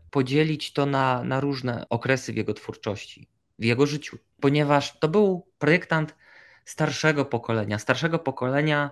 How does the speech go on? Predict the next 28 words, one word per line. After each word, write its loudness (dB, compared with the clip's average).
nie -2
mówię -2
tutaj -2
urodzonego 0
po 0
wojnie, 4
tylko -8
przed -4
wojną. 0
Urodził 2
się -2
w -14
tysiąc -2
dziewięćset 0
siódmym -2
roku -2
w -16
Swibicy, -4
teraz 0
to -2
jest -10
część -6
czeskiego 0
Cieszyna. -2
I 0
jako 2
niemieckojęzyczny 0
Żyd -2